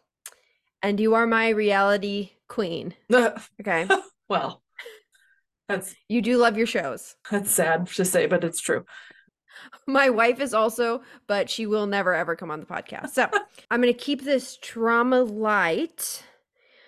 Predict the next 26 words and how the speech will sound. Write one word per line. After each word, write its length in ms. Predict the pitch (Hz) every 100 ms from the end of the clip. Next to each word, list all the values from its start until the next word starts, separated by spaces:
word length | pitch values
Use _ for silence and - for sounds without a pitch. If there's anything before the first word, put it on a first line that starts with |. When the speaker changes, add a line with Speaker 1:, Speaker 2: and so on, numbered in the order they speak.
| - _ -
Speaker 1:
but 360 | 226 208 208 -
it 120 | 240 226
is 140 | 226
something 280 | 247 247 254
I 80 | 233
talked 280 | 247 240
about 160 | 233 220
on 100 | 214
my 120 | 180
TikTok. 680 | 180 - 277 - 269 247 202
It 100 | 208
kind 280 | - 240 262
of 100 | 254
blew 200 | 254 226
up. 220 | 214 - _
What 220 | 214 240
we're 100 | 349
talking 380 | - 262 240 285
about 240 | 254 226
today 760 | - 190 214 196 139 147 185 -
is 320 | 220 214 202 190
what 220 | 202 254
happened 680 | - 226 202 - 151 175 190 -
on 200 | 202 196
Below 380 | 180 170 185 269
Deck 460 | 269 226 208 -